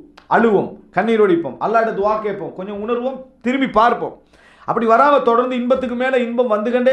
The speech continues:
இருக்குதுன்னு சொன்னா, அல்லாஹ் உங்களை என்ன செய்யல, உணர்த்துவதற்கு விரும்பவில்லை என்று அர்த்தம். எனவே ஒரு முஸ்லிம், இது மூணாவது நம்ம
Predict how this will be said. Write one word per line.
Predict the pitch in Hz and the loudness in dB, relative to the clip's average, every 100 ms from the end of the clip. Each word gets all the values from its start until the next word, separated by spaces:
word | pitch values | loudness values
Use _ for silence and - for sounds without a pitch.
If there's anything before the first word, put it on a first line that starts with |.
| 247 | 2
இருக்குதுன்னு | 214 214 196 196 | 0 -6 -6 -6
சொன்னா, | 262 | -6
அல்லாஹ் | 226 214 | -4 -2
உங்களை | 202 208 | -2 -6
என்ன | 185 | -6
செய்யல, | 170 147 110 - - _ _ - | -8 -8 -10 -14 -20 _ _ -10
உணர்த்துவதற்கு | 170 240 233 226 208 175 - | 0 2 2 2 2 2 0
விரும்பவில்லை | 190 196 208 208 175 160 147 | 2 2 4 2 2 0 0
என்று | 185 147 | 0 -2
அர்த்தம். | 117 - - - | -2 -10 -16 -2
எனவே | 156 202 226 233 - - | 2 4 4 2 -6 -4
ஒரு | - 170 | 2 2
முஸ்லிம், | 180 190 185 | 2 -2 -4
இது | 160 | -4
மூணாவது | 185 220 208 | -2 0 0
நம்ம | 185 | -2